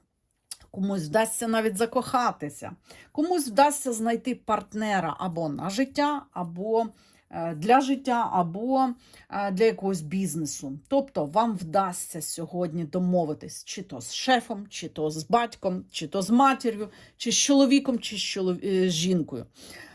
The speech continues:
Немає значення. Можливо, навіть з дітьми вам вдасться, а, порозумі-, е, порозумітися і домовитись. Ось якось так. Карта номер два.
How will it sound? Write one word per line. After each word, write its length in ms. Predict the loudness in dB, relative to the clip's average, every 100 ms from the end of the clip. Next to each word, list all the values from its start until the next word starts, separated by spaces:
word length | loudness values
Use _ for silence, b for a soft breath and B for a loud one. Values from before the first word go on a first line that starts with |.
| B
Немає 340 | 6 8 8 4
значення. 440 | 0 0 -2 -2
Можливо, 400 | -2 0 2 2
навіть 320 | 2 0 0
з 40 | 0
дітьми 480 | -2 0 0 0
вам 280 | -2 -4 -6
вдасться, 600 | -4 -2 -2 -4 -8 -10 -10 _ _ _
а, 260 | -8 -6 0
порозумі-, 720 | 2 2 2 0 0 -2 -6
е, 360 | -12 -12 -14 -16 _
порозумітися 920 | -6 -4 -4 0 0 0 -2 -4 -4 -8
і 280 | -10 -8 -8 -14
домовитись. 880 | -6 -2 0 0 -2 -6 -12 -16 -18 b b b b b b b b b b b b b b
Ось 200 | -4 -2
якось 260 | -2 -4 -6
так. 460 | -6 -6 -8 -20 _
Карта 360 | -6 -6 -2 0
номер 420 | 0 -2 -4 -4
два. 500 | -6 -2 -2 -4